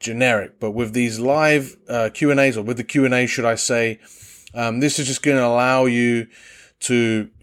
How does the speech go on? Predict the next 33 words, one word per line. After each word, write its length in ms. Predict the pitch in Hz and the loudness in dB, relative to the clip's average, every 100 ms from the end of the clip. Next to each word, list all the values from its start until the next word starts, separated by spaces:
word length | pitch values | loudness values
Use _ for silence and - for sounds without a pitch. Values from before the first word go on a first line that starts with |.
| _ 110 | _ -8
get 200 | 110 120 | 0 0
some 200 | - 123 | 0 -4
specific 440 | - 143 131 147 127 | -2 -2 0 0 0
answers 460 | 123 123 120 110 | 0 0 -2 -4
for 80 | - | -4
you. 140 | 107 95 | -4 -4
So 360 | 110 104 95 | -4 -4 -4
I 180 | 104 101 | -4 0
hope 200 | 117 117 | 0 0
you 120 | 120 | -2
enjoy 340 | 113 110 165 170 | -2 0 2 4
these 200 | 160 165 | 2 2
episodes. 380 | 139 147 147 - - - | -2 0 -2 -2 -20 -18
If 160 | 120 | -8
you 60 | 131 | 0
do, 160 | 165 151 | 2 2
of 120 | - | 2
course, 320 | 175 165 - | 2 2 0
give 220 | - 147 | -2 0
it 80 | 139 | 2
a 80 | 131 | 2
thumbs 380 | 165 143 135 143 | 0 0 0 0
up. 200 | 139 - _ - _ - | -2 -4 _ -20 _ -4
And 520 | 156 160 147 123 - - | 0 2 0 -4 -12 -6
another 360 | 131 156 196 175 | -2 2 4 4
way 160 | 165 | 2
that 80 | 151 | 2
you 120 | 143 | -2
can 140 | 143 143 | -2 0
leave 160 | 131 | 0
a 20 | |
question, 440 | 120 160 156 147 123 | -2 -2 -2 -2 -2
but 260 | 127 104 | -2 -2